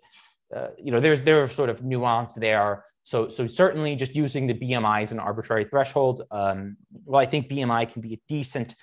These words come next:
screening tool on a general population level. Certainly it's flawed, and certainly just 'cause someone is, you know, I'm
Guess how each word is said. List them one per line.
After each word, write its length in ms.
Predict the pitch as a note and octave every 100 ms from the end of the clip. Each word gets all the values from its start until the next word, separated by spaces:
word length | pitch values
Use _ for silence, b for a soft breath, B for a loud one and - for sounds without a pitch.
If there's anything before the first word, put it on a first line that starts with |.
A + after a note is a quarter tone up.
| b b _
screening 420 | - D#3+ E3 D#3+
tool 500 | D3 D3+ C#3+ C3+ - -
on 60 |
a 40 | A#2+
general 300 | A#2 A#2 G#2+
population 580 | A2 G#2+ A2 A#2 A2+ A2
level. 440 | G#2 G#2+ G#2 b b b
Certainly 440 | - E3 C3 B2+ B2+
it's 140 | A#2
flawed, 480 | - A2 A2 G#2+ G#2+
and 140 | G#2+
certainly 320 | - A#2 A2+ G#2
just 200 | G#2 -
'cause 160 | A2
someone 280 | A2+ G#2 G2
is, 220 | F#2+ - -
you 60 |
know, 80 | G#2 -
I'm 400 | C3 C3+ A#2